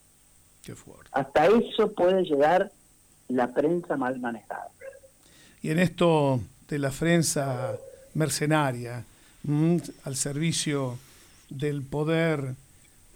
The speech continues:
Speaker 1: de la derecha, eh, vos, a través de esta obra, te sentís identificado. Y esa identidad que lográs con, con Piazzolla,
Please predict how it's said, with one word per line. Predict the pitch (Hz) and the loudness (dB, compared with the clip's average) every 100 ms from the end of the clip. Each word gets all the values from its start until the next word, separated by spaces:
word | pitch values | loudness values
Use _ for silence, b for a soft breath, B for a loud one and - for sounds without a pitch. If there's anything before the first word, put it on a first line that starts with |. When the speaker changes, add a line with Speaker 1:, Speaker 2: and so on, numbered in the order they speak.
| - | -12
Speaker 1:
de | 151 | -4
la | 151 143 | -2 0
derecha, | 143 170 160 165 135 131 139 b b b b b b - | 2 2 2 -2 -4 -4 -6 b b b b b b -14
eh, | 165 165 160 160 156 156 151 B B B B _ _ _ _ _ _ | -4 0 2 2 2 2 0 B B B B _ _ _ _ _ _
vos, | 131 131 180 190 - - - _ | -6 2 4 4 0 -6 -10 _
a | 156 | -6
través | - 143 147 175 175 170 139 | -4 -2 2 4 4 2 -4
de | 131 | -6
esta | 151 - 160 | -6 0 4
obra, | 196 175 147 156 196 - b b b b b - - | 4 4 4 2 2 -6 b b b b b -18 -8
te | |
sentís | 143 139 135 170 165 | -4 -4 -2 -2 0
identificado. | 143 135 135 135 135 127 185 139 120 117 - b b b b _ | 0 -2 -2 -6 -8 2 2 2 -2 -10 -14 b b b b _
Y | 185 185 185 180 175 175 175 165 - - | -4 -2 0 0 2 2 2 -2 -8 0
esa | 226 - | 2 4
identidad | 233 202 196 190 226 254 220 202 208 220 _ _ | 4 4 4 4 4 6 6 4 0 -6 _ _
que | - 147 | -8 -2
lográs | 143 147 165 | -2 0 0
con, | 165 147 135 131 127 117 127 | -2 -4 -2 -2 -4 -8 -16
con | - 139 135 | -8 -6 -4
Piazzolla, | 139 135 208 208 175 147 147 156 | -4 0 4 4 2 0 -2 -4